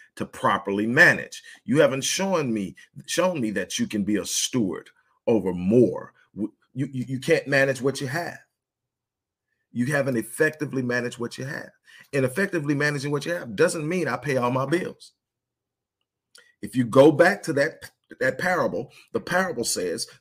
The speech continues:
"To one he gave five, to one he gave two, to one he gave one." The one with five went out and did something to double it. The one with two went out, the one with one, what,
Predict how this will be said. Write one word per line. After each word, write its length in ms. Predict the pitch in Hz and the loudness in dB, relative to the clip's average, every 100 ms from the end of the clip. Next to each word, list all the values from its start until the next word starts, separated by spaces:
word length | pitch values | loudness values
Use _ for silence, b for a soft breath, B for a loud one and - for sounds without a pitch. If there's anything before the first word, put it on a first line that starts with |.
| - | -6
"To 100 | 123 | 0
one 220 | 135 139 | 2 4
he 80 | 127 | 4
gave 280 | 107 113 - | 2 0 0
five, 380 | 170 117 - - | -2 -2 -4 -8
to 80 | |
one 160 | 110 107 | -4 -2
he 80 | 120 | 2
gave 280 | 135 131 135 | 2 2 0
two, 180 | 202 | -4
to 60 | 135 | -2
one 180 | 101 107 | -2 -2
he 60 | |
gave 280 | 110 123 117 | -2 -2 -2
one." 220 | 147 175 B B - | -2 -2 B B -8
The 80 | 110 | -2
one 180 | 117 127 | 0 0
with 140 | 127 | -2
five 360 | 156 165 127 95 | -4 -4 -6 -2
went 180 | 135 | 2
out 160 | 131 131 | 2 2
and 100 | 117 | 0
did 220 | 117 127 | 2 2
something 340 | 127 127 131 123 | 0 -4 -4 -6
to 80 | 113 | -4
double 360 | 120 170 104 | 0 0 -2
it. 100 | 95 | -6
The 80 | 107 | -6
one 180 | 110 131 | -4 -4
with 120 | 139 | -4
two 120 | 180 | -4
went 120 | 143 110 | -4 -4
out, 140 | 104 B - | -6 B -6
the 60 | 117 | -4
one 280 | 107 131 131 | 0 -2 -2
with 240 | 135 170 | -4 -4
one, 240 | 165 143 | -6 -4
what, 220 | 120 113 | -2 -4